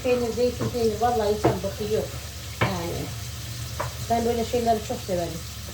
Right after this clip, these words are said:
E, lahana turşusu kavururum, bunu kavururum.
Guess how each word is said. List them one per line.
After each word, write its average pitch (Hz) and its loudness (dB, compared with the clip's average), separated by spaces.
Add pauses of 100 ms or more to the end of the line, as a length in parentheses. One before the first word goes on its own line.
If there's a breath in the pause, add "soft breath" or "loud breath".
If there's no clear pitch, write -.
(1120)
E, 180 -2
lahana 226 6
turşusu - 0
kavururum, 214 8
bunu 190 6
kavururum. 220 8